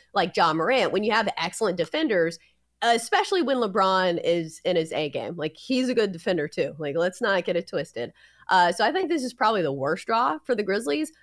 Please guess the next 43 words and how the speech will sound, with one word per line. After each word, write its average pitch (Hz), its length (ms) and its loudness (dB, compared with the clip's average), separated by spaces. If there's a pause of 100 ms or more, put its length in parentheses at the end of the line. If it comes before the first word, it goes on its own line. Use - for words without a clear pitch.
(100)
But 233 160 2
at 220 80 -4
the 240 160 4
end 247 140 0
of 180 60 -6
the 175 80 -2
day, 233 240 2
I 160 100 2
think 226 200 -2
it's 190 120 -6
gonna 214 160 -2
be 185 100 0
the 165 120 -2
problem 170 560 0 (280)
with 196 560 2 (140)
the 185 420 4
running 190 360 0
out 233 180 2
of 240 140 -2
gas. 208 480 -2
'Cause 165 180 -4
like 175 220 -4
I 220 60 -6
said, 220 460 -2 (320)
LeBron 214 460 2
and 339 80 -2
the 311 80 0
Lakers 226 380 0
looked 190 160 -4
very 180 260 2
tired 165 300 -2
last 139 320 -4
night. 247 240 0
I 214 100 2
don't 226 160 -2
think 214 240 -4
that 175 160 -6
this 180 200 -4
is 175 60 -12
gonna 165 200 -2
get 160 120 -2
any 143 220 -4
better 190 420 0